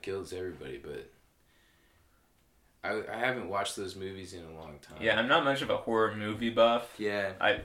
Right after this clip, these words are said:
Speaker 2: I don't like being scared, so I typically avoid them.
Speaker 1: Yeah. I, I was watching one the other night, and it was, like, really gruesome, and I was like,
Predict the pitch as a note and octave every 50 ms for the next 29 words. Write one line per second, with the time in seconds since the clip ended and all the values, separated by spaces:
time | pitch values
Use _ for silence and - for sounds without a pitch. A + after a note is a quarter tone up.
0 | - - - G#2+ G#2+ A2 G#2+ G#2+ G#2+ G#2+ G#2+ - A2+ G#2+ G#2+ G#2+ - - - -
1 | A2 G#2+ G#2+ A2 A2 A2 A2 G#2+ - - - - - G#2+ G2+ - - - - -
2 | G#2 G#2 G#2 - G#2+ A2 G#2+ G2+ G2+ G#2 G#2 G2 F2 E2+ - - - - A2 -
3 | _ _ _ _ _ _ _ _ _ _ _ _ _ _ _ _ _ _ _ _
4 | _ _ - - - - - _ _ _ _ _ _ _ _ _ - A#2 A2+ A2+
5 | A2 A2 A2 A2 - - - _ _ _ _ _ _ _ _ _ _ _ _ _
6 | _ _ - - A#2+ B2+ B2 - - - - A#2+ C3+ C#3 D3 D3 C3+ A#2 A2 G#2
7 | F#2 G2 G#2 - - A2+ G#2+ G#2 G#2 G2+ G2 G2 F#2 F#2 F#2+ F2+ E2 E2+ E2 F2
8 | G2+ G2+ F#2 - - E2+ F2+ F#2 F2 D#2 D2+ E2+ F2 - - F#2 F2+ E2+ - -
9 | - - - - - - - - - - - G#2+ A2 A2 A2 G2+ - - G#2+ A2
10 | A2+ A2 - - G#2 G2+ G2 F#2+ F#2+ F#2+ F#2+ F#2+ F#2 F2+ E2+ F2 F2 F2